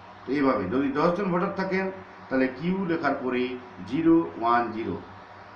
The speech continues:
পাঁচজন থাকেন জিরো জিরো ফাইভ। এইভাবে কিন্তু আপনারা, এ, মেসেজটি করবেন সেই নির্দিষ্ট নাম্বারে,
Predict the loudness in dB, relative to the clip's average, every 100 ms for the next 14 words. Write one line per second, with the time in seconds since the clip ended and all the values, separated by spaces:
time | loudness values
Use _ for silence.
0 | -20 -20 -18 -2 2 2 0 0 0 0
1 | -2 -2 0 0 0 -2 -8 -18 -20 -20
2 | -20 -16 -6 -2 -2 0 0 0 -2 -10
3 | -18 -10 -4 -2 0 -2 -4 -6 -6 -4
4 | -2 -2 -4 -14 -18 -18 -6 -2 -2 -2
5 | -6 -10 -18 -20 -14 -6 -2 0 0 -2
6 | -2 -4 -2 -2 -4 -6 -12 -18 -10 -6
7 | -2 -2 -2 -4 -4 -2 -2 0 -2